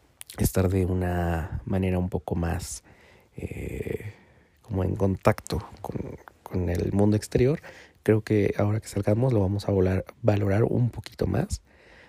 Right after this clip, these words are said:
Pero bueno, también si no, no, como decíamos en otro episodio, ¿no? No se trata de una carrera de productividad. También es un buen momento para,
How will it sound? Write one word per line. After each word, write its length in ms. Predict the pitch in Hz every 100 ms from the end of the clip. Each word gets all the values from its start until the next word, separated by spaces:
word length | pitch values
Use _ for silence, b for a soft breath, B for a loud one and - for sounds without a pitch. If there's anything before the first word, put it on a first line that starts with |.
| B -
Pero 200 | 87 90
bueno, 300 | 95 85 87 B B B
también 400 | - 107 107 110
si 160 | 107 120
no, 340 | 110 107 107 -
no, 500 | 101 107 107 113 -
como 340 | - 110 107 104
decíamos 680 | 104 110 107 107 104 104 -
en 160 | 104 101
otro 200 | - 107
episodio, 420 | - 110 104 98
¿no? 160 | 107 120 B B B B
No 100 | 113
se 140 | 107 110
trata 340 | 107 - 110
de 160 | 107 107
una 220 | 113 110
carrera 340 | 101 104 104
de 100 | 101
productividad. 680 | - 101 95 - 104 101 120
También 440 | - 104 101 104 101
es 160 | - -
un 160 | 110
buen 160 | 110 107
momento 380 | 120 117 110 113
para, 400 | - 107 123